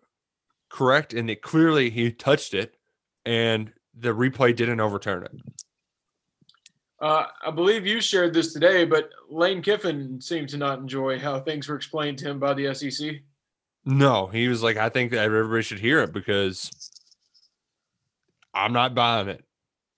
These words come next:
Speaker 2: Yeah, he
Speaker 1: It
Speaker 2: said it's a shame players and fans can't hear what I just heard, but it's against the rules for me to say it.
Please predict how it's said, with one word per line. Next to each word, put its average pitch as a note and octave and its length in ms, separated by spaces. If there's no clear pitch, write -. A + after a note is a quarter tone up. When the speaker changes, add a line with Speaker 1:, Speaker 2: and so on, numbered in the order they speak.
Speaker 2:
Yeah, C#3 240
he C#3+ 60
Speaker 1:
It F#3+ 40
Speaker 2:
said F#3 180
it's E3+ 140
a D#3+ 60
shame F3 500
players E3+ 400
and D3 100
fans E3 380
can't E3 240
hear D#3+ 180
what D3 120
I D3+ 100
just C#3 160
heard, C#3+ 260
but C3+ 80
it's C3+ 160
against C#3+ 340
the C#3+ 80
rules C#3 360
for D3+ 100
me C3+ 140
to B2 60
say C#3 260
it. B2+ 180